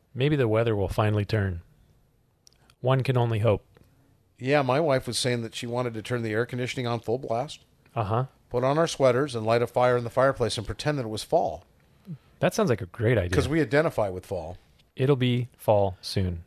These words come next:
Speaker 2: Yeah. Uh, and I said, "Well, if you got an extra <laughs> thousand dollars laying around," oh, man. Can, well, anyway, I can't complain. We have air conditioning.
Speaker 1: Absolutely.
Speaker 2: So anything else groovy going on?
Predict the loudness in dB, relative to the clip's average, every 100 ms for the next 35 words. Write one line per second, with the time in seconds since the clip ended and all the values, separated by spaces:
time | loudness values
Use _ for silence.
0 | 2 2 2 -2 _ _ _ -14 -8 -8
1 | -8 -12 -18 _ _ -4 -4 -2 -4 0
2 | 0 0 -8 _ _ _ _ _ _ _
3 | _ _ _ _ -12 -6 0 2 2 0
4 | -4 -6 0 2 2 0 -6 4 6 6
5 | 0 -4 0 0 0 -2 0 -2 -4 -16
6 | -20 -8 -2 -2 -2 0 0 -2 -8 -16
7 | -8 -8 0 2 2 0 -18 _ _ -20
8 | _ -4 -2 -2 -6 -14 -20 -20 -20 -20
9 | -20 -20 -10 -2 4 4 2 -2 -4 -8
10 | -4 -4 -2 -6 -10 -14 -16 -20 _ _
11 | _ _ 0 2 0 -2 -2 -4 -10 _
12 | -20 _ _ _ _ _ -4 0 0 2
13 | 2 2 2 2 0 -2 -2 0 0 2
14 | 0 -4 -10